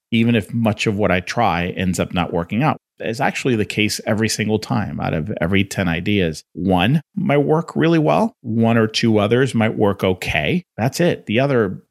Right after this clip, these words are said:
seven or eight, uh, they're usually complete failure, many times a massive failure in the case of a few of them. But here's the thing. When an idea does work, that one out of ten,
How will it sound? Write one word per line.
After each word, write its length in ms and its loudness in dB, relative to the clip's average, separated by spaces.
seven 300 -2
or 140 2
eight, 160 0
uh, 340 0
they're 160 2
usually 640 2
complete 420 -4
failure, 480 0
many 320 -2
times 560 -2
a 100 -6
massive 640 0
failure 400 -4
in 80 -4
the 80 -2
case 300 -2
of 80 -4
a 40 -4
few 220 0
of 60 0
them. 160 -4
But 80 2
here's 160 0
the 140 -4
thing. 180 -2
When 160 0
an 120 0
idea 400 0
does 400 0
work, 240 -8
that 220 -2
one 280 0
out 120 0
of 120 -4
ten, 340 -6